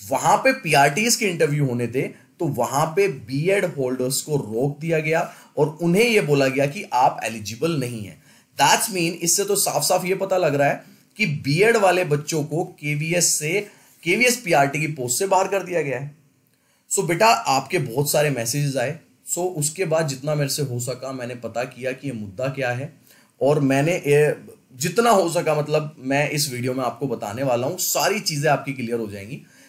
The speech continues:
सबसे पहले तो मैं हमेशा आपसे एक बात कहता हूँ कि आप सब पढ़े लिखे बच्चे हैं बेटा,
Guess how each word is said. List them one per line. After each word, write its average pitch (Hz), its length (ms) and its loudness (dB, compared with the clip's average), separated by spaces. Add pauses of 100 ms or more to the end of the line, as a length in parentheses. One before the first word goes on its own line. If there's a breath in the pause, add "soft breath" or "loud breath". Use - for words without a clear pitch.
सबसे 170 280 -2
पहले 185 200 2
तो 190 100 -4
मैं 190 80 0
हमेशा 143 400 2
आपसे 139 240 -2
एक 135 100 -8
बात 107 260 -6
कहता 104 220 -12
हूँ 139 200 -18 (720)
कि 131 60 -4
आप 113 180 0
सब 147 220 -4
पढ़े 143 200 2
लिखे 151 240 2
बच्चे 117 280 -4
हैं 104 80 -10
बेटा, 101 360 -12